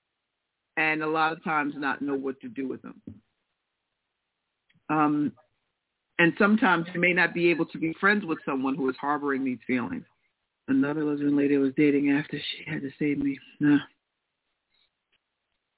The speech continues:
Yeah. American Bullies, those dogs are very beautiful, Chrissy. Okay. Yeah, you got it. Like, it's,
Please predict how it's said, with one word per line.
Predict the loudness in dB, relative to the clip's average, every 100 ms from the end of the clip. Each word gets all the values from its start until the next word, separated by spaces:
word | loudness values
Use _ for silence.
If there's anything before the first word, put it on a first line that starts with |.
| 2
Yeah. | 4 4 2 -2 _ _ _ _ _ _ _ _ _ _ _ _ _ _ _ _ _ _ _ _ _ _ -20 _ _ _ _ 0
American | 4 4 2 2
Bullies, | 0 0 0
those | -4 -10 -8
dogs | -8 -6
are | -8
very | -6 -6 -4
beautiful, | -2 -2 -2 -6
Chrissy. | -8 -10 -10 -8 -8 -10 -12
Okay. | -10 -10 -12 -12 -16 _ _ _ _ _ _ _ _ _ _ _ _ -20 -4
Yeah, | 2 4 4 4 2
you | 2
got | 0 0 -2
it. | -2
Like, | -2 -2
it's, | -4